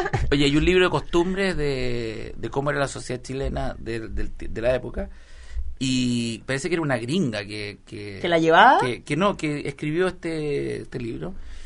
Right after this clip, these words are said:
Speaker 1: Y que dicen que el, el chileno era bien flojazo. O sea, en el fondo era
Speaker 2: <laughs> No ha cambiado
Speaker 1: se levantaban,
Speaker 2: tanto.
Speaker 1: no, pero que se levantaban a las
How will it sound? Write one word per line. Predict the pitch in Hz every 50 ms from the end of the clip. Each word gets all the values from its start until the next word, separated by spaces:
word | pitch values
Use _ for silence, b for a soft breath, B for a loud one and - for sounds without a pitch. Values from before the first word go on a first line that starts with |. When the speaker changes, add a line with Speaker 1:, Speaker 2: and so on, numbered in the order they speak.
| b b b b b -
Speaker 1:
Y | 143 -
que | - 143
dicen | 143 151 156 151 180 185 185
que | - 175
el, | 151 139 -
el | - 123 120 -
chileno | - 104 104 127 151 180 185
era | 151 113 101 87
bien | 82 104 135 143 135
flojazo. | - - 110 - - - - - - - 95 98
O |
sea, | - - 123
en | 120 117
el | 113 104
fondo | - 123 131 131 127 127 131
era | 127 117 107 95 - - - - - - - -
Speaker 2:
<laughs> | - - - - - - - -
No | - 151
ha | 127
cambiado | 110 117 110 135 139 131 143
Speaker 1:
se | 143
levantaban, | 147 147 151 151 151 220 - 165 165 170 170
Speaker 2:
tanto. | 170 156 - -
Speaker 1:
no, | 147 156 165 147
pero | 139 135 127 120
que | 117
se | - 127
levantaban | 120 120 120 120 120 - - 135 135 131 131 127 127
a | 120 120
las | 120 117 113 104 101 104 107 - -